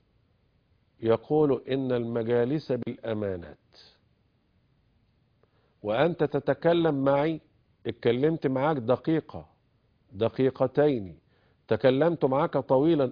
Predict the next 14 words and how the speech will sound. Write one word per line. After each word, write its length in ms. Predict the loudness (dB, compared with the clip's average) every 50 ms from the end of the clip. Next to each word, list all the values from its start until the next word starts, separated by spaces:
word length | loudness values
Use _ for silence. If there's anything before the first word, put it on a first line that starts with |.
| -4 -2
معك 340 | 0 0 2 0 -2 -4 -6
طويلًا 480 | -2 0 0 2 2 2 0 0 -2 -4 -2 2
أو 160 | 4 4 4
قصيرًا، 720 | 2 0 -2 -4 -2 0 0 2 2 2 0 -2 -4 -6 -12 -18 _ _ _ _ _ _ _ _
لا 280 | -14 -8 -2 0 2 2
يجوز 540 | 2 2 2 2 2 0 0 0 0 0 -2
لك 420 | 0 2 2 0 0 -2 -6 -6 _ -2
أن 220 | -2 -2 -2 -2
تبوح 600 | 0 0 0 0 0 0 2 2 0 -2 -6 -16 -20 _ _ _
بما 400 | -10 -4 -2 -2 0 0 0 0
دار 380 | 0 0 2 2 4 4 2 0
بيني 440 | 0 2 2 2 2 2 0 0 0
وبينك 540 | 0 0 2 2 2 2 2 0 -2 -6 -12 _ _ _ _ -20 _ _ _ _ _ _ _
في 460 | -4 0 0 2 2 0 0 -2